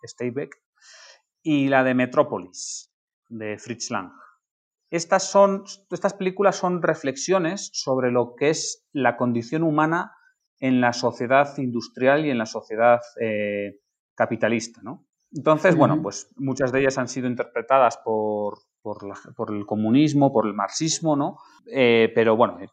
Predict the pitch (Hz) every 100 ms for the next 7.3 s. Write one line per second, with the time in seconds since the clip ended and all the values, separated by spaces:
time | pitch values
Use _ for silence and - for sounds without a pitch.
0 | _ 107 110 113 113 110 113 107 - 107
1 | 107 - 131 160 180 - 120 113 120 147
2 | 147 135 135 131 123 120 117 117 113 -
3 | 104 110 104 120 - 107 135 - - -
4 | 98 107 135 131 127 123 - 120 110 107
5 | _ _ _ _ _ - 123 120 135 113
6 | - 104 123 123 104 107 113 107 - 110
7 | - 101 -